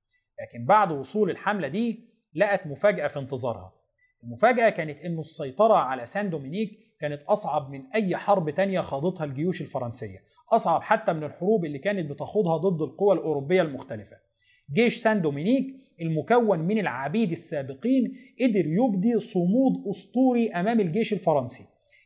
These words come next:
قدر يحقق انتصارات متعددة عليه في معارك متعددة.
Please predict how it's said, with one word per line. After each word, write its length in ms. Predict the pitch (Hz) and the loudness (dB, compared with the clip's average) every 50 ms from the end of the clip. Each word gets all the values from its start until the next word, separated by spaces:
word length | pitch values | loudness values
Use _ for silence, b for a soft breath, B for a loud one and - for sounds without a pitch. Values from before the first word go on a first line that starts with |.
| b | b
قدر 180 | 220 240 214 180 | 2 4 4 2
يحقق 400 | 151 127 - 233 233 - 196 160 | 2 2 0 0 2 2 0 0
انتصارات 680 | 156 147 - 165 - - 156 143 147 196 233 220 190 | -2 -6 -10 -10 -10 -6 -2 2 4 6 6 4 2
متعددة 600 | 170 165 156 156 135 123 139 139 151 226 233 196 165 | -2 -4 -4 -4 -6 -6 -6 -6 -4 -2 0 0 0
عليه 340 | 131 143 180 226 240 226 B B B B | 0 0 0 0 0 0 B B B B
في 140 | - 190 185 | -4 -4 -2
معارك 440 | 160 143 131 165 208 220 202 202 175 | -2 0 0 2 2 2 2 0 -2
متعددة. 680 | 170 151 - 139 143 135 123 123 107 95 - _ _ | -4 -2 0 0 -2 -2 -4 -8 -8 -8 -16 _ _